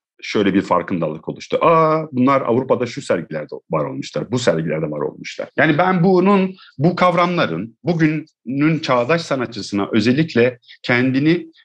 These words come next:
bir şekilde coğrafik olarak konumlandıran bir sanatçıya bir getirisi olmadığını söylüyorum. Bu söylemler bitti. Bu sö-, üstelik bize ait olmayan şeylerdi.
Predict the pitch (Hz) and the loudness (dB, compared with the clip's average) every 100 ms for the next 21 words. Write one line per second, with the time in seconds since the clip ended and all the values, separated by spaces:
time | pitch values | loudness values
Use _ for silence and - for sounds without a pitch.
0 | - 131 160 143 127 120 120 110 107 113 | -8 -4 0 0 2 2 2 2 2 2
1 | 113 - 139 120 120 120 120 117 113 117 | -2 -2 0 0 -2 -4 -4 0 0 2
2 | 110 131 123 120 127 120 117 - 151 151 | 2 0 0 -2 -2 -2 -2 0 2 2
3 | 120 135 113 117 123 117 151 170 175 113 | 0 0 0 0 -2 -2 2 2 4 2
4 | - 80 76 - 80 69 - - - _ | -2 -8 -10 -8 -6 -6 -8 -12 -12 _
5 | _ _ - 104 117 117 107 101 92 85 | _ _ -4 -2 2 4 4 2 0 2
6 | 170 - - 73 - 113 117 131 127 - | -2 -2 -4 -4 -4 -4 0 0 0 -2
7 | - 165 104 101 113 107 113 175 87 76 | 2 2 2 0 2 2 4 2 0 -8
8 | - 73 73 73 156 | -6 -6 -6 -6 -8